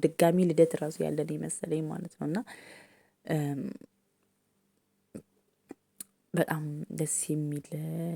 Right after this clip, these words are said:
ነው ኦልሬዲ ማለት እና የትናንቱ የልደቱን በዛ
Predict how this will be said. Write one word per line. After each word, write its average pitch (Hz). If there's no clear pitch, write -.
ነው 160
ኦልሬዲ 156
ማለት 156
እና 160
የትናንቱ 147
የልደቱን -
በዛ -